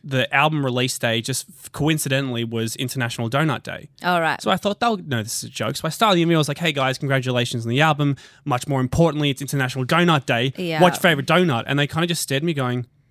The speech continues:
Speaker 1: "I guess cinnamon glaze."
Speaker 2: Yeah, yeah,
Speaker 1: They,
Speaker 2: yeah,
Speaker 1: they
Speaker 2: yeah.
Speaker 1: didn't get that it was a joke. And I was like, "Oh, I'm just mucking around, guys."
Speaker 2: Yeah.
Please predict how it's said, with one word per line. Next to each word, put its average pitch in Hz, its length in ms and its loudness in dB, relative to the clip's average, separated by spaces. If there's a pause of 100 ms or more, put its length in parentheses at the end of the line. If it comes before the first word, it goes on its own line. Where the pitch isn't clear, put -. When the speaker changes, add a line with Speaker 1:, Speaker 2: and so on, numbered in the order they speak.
(1000)
Speaker 1:
"I 139 100 -6
guess 131 200 -6
cinnamon 117 320 -2
glaze." 123 460 -6
Speaker 2:
Yeah, 226 360 0
yeah, 202 260 -2
Speaker 1:
They, 143 100 4
Speaker 2:
yeah, 151 80 0
Speaker 1:
they 151 120 4
Speaker 2:
yeah. 151 60 0
Speaker 1:
didn't 170 200 4
get 156 220 -2
that 143 120 -4
it 143 40 0
was 139 160 0
a 131 60 -4
joke. 156 220 0
And - 40 -2
I 160 40 -2
was 151 80 -4
like, 151 120 -2
"Oh, 143 100 -4 (100)
I'm 139 60 -8
just 147 220 -4 (100)
mucking 131 240 -4
around, 131 200 -4
guys." 180 160 -6
Speaker 2:
Yeah. 156 680 -2